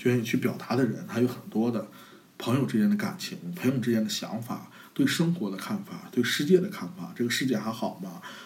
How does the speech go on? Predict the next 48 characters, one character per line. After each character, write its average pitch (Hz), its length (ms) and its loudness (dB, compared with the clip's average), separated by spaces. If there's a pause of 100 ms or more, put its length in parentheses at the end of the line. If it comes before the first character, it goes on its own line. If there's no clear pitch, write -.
对 131 120 6
爱 156 220 2
情 117 200 -6
的 - 60 -14
看 - 260 -6
法， - 260 -12 (520)
对 143 120 2
婚 156 240 2
姻 180 160 8
的 170 100 6
看 104 260 -2
法， - 260 -14
结 127 220 6
婚、 123 340 4
离 110 160 2
婚、 120 300 -2 (500)
九 - 240 -4
月 104 300 2 (400)
等 127 120 4
等 175 80 8
这 147 80 4
些 139 100 4
歌， 135 340 2 (460)
呃， 110 360 -2
包 170 120 6
括 151 100 4
他， 131 260 0 (220)
呃， 127 200 -2
但 143 120 2
是 143 80 -2
逼 175 160 6
哥 165 180 6
还 156 160 0
有 135 100 6
一 120 60 6
些 120 120 6
歌 120 280 4
啊， 104 80 2
也 101 80 0
特 135 160 0
别 135 80 4
有 113 80 2
意 120 80 4
思， - 140 0
就 - 120 -4
是 117 160 -2 (240)
地 196 120 10
点， - 280 -2